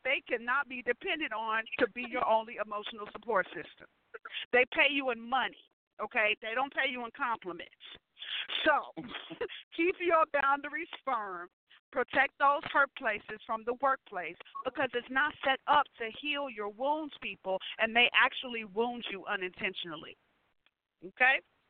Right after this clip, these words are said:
Problem number eight, we round into a close. Taking work-related stress home. This is important. Where my workaholics at?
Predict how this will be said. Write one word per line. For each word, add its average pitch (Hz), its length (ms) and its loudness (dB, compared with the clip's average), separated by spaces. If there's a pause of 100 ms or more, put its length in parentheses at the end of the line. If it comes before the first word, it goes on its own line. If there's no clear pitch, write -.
(760)
Problem 247 340 4
number 254 320 0
eight, 247 180 4
we 214 100 -12
round 214 300 0
into 214 280 -6
a - 20 -2
close. 190 480 2 (720)
Taking 294 640 2
work-related 240 1300 0 (260)
stress 226 240 4 (160)
home. 202 320 0 (180)
This 226 220 -6
is 214 100 -16
important. 196 560 -10 (120)
Where 233 120 0
my 247 160 4
workaholics 214 720 2
at? - 140 -8